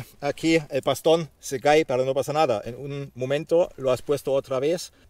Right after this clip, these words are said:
y no hay problema, ¿vale? Importante es dentro estás protegido. Si lo quieres cerrar bien por la noche, simplemente tú sacas esta parte que queda fuera, ¿no? Lo sacas por dentro y aquí lo clavas en el suelo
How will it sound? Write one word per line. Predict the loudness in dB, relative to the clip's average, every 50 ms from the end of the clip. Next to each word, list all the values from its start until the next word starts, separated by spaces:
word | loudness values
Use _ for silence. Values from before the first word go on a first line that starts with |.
| -12
y | -10 -6
no | -2 0 0 2 2
hay | 2 2 2 0
problema, | 0 0 0 0 2 0 0 -2 -4
¿vale? | -4 -2 -2 -2 -2 -4
Importante | -8 -8 -6 -2 0 0 0 4 4 4
es | 4 4 4
dentro | 0 0 0 0 2 4 4 4
estás | 4 2 2 0 0
protegido. | 0 -2 -4 -2 -2 -2 -2 0 0 0 -2 -4 -8 -18 -20 -16 -8
Si | -4 0 0
lo | 0 2
quieres | 4 6 6 6 6 4 0 -2 -10 -10 -8
cerrar | -2 2 4 4 6 6 4 4
bien | 2 0 -2 -2 0
por | -2 -2
la | 0 0
noche, | 0 0 -2 -6
simplemente | -6 -6 -6 -4 -2 -2 -2 -2 -4 -6 -10
tú | -10 -6
sacas | 0 2 2 4 4 2 0 0
esta | -2 -6 -2 -2 0 2
parte | 2 2 2 2 2 -2 -2 -2 -4 -10 -14
que | -12 -8
queda | -4 -2 -2 0
fuera, | 0 0 0 0 0 -2
¿no? | -4 -4 -8 -8
Lo | -8 -8
sacas | -4 -4 -4 -2 -2 -4
por | -4 -2 -2 -2
dentro | -2 -2 -2 -2 -2 -2 -2 -2
y | 0 2
aquí | 2 2 2 0 -2 -2 -2 -6 -6
lo | -6 -6
clavas | 0 4 6 6 8 6 6 4 2
en | 0
el | -2 -2 0
suelo | 4 4 4 4 4 2 0